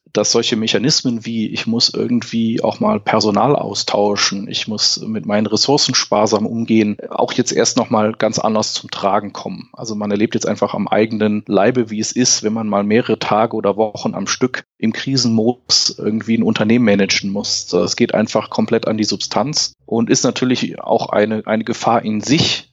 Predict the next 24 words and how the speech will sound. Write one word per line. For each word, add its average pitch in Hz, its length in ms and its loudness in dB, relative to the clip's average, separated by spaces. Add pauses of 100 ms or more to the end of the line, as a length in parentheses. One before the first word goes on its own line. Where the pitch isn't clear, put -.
(180)
weil 113 440 0
wenn 110 100 -4
Krisenstabsmitglieder 120 1300 0 (340)
wegen 110 300 2
Überschöpfung 113 580 2
ausfallen, 113 840 0
ähm, 107 280 -6
fehlt 113 280 0
da 110 60 2
vielleicht 104 320 -2
dann 104 80 2
auch 104 120 -2
entsprechendes 104 520 -4
Know-how. - 380 -2
Also 113 140 2
das 117 180 4
ist - 160 4
auf - 160 0
jeden 127 120 0
Fall 127 140 0
ein 127 40 2
ganz 127 180 0
wichtiger 135 320 -2
Punkt. 139 420 -6